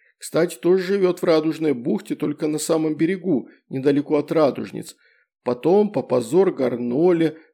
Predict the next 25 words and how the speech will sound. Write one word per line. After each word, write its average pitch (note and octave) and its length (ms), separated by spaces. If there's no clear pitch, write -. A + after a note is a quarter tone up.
профессор C#3+ 680
Аргентарта, C#3 1120
владелец C#3+ 580
аргентивных C#3+ 800
бань. B2+ 380
Ещё D3+ 460
Геала E3 520
Аллейманди, C#3+ 1040
профессор E3 580
Репарина, D#3+ 920
директор D#3 560
типограмматики. D3 1300
Веронела D#3+ 560
Мендели, C3+ 540
мастер D#3+ 460
эконом D#3 460
Валестры, C#3+ 580
клеверного C#3 580
ансамбля. B2+ 560
И, - 140
конечно, E3 500
самый, D#3+ 420
на F#3 100
мой C#3+ 160
взгляд, B2 480